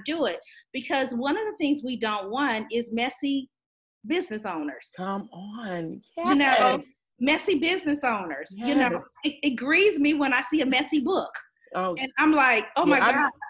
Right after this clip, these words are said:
Speaker 1: you know, your book look like it's self-published. Why?
Speaker 2: Right.
Speaker 1: Why?" Okay, because
Speaker 2: Yeah.
Speaker 1: you don't take the time to learn, you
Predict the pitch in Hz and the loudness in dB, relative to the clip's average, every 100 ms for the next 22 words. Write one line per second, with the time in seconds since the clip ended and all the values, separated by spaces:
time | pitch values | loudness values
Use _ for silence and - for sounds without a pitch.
0 | - _ _ - 294 381 277 262 285 294 | -18 _ _ -10 2 4 4 2 2 0
1 | 302 302 269 262 240 240 - 233 - 254 | -2 0 0 0 0 -2 0 0 0 -2
2 | 190 165 - 190 254 302 294 262 220 285 | -2 -8 -10 -4 0 2 2 2 0 -2
3 | 277 277 226 - _ _ 240 - 240 226 | 0 2 0 -4 _ _ -8 0 0 0
4 | - - - 285 - 285 285 285 277 294 | -6 -18 -8 -6 -2 0 2 0 0 -2
5 | 294 285 - 269 285 254 262 240 240 233 | 0 -2 -4 -8 -2 0 -2 -4 -2 -2
6 | 202 135 - _ _ _ 156 | -4 -10 -14 _ _ _ -12